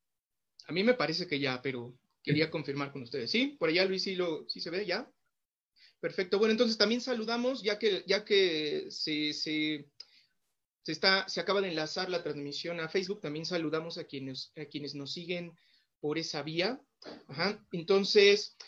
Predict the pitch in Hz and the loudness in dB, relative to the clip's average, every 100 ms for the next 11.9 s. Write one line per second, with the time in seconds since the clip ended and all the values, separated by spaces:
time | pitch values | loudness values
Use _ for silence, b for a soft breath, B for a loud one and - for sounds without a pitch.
0 | B - 214 220 208 190 165 165 175 196 | B 0 2 2 0 -4 -8 -10 -8 -8
1 | 185 165 185 190 170 180 190 165 139 143 | -6 -8 -4 -4 -4 -2 0 0 -2 -4
2 | 170 175 165 143 143 143 156 156 139 147 | -4 -2 -4 -6 -12 -10 -10 -10 -8 -10
3 | 147 151 170 233 226 196 180 175 - 160 | -10 -10 -4 -2 0 -2 -4 -6 -8 -6
4 | 170 156 143 175 - 131 147 135 120 120 | -6 -6 -6 -6 -8 -6 -6 -6 -8 -8
5 | 123 214 - _ b - 151 147 165 170 | -8 -8 -12 _ b -10 0 4 4 4
6 | 180 175 214 175 - B - 165 185 190 | 4 8 6 6 -4 B 2 4 6 4
7 | 185 160 156 156 - 190 214 196 208 233 | 4 4 2 0 2 4 4 4 4 2
8 | 240 _ _ _ _ _ _ _ - 180 | -2 _ _ _ _ _ _ _ -6 0
9 | 185 180 156 151 156 170 180 185 180 160 | 0 0 -2 -4 -6 -8 -8 -8 -10 -8
10 | 180 170 160 185 240 175 - 151 160 160 | -8 -8 -12 -8 -4 -4 -8 -10 -8 -8
11 | 156 147 _ - 147 - 156 151 139 | -10 -14 _ -20 -20 -8 -6 -6 -10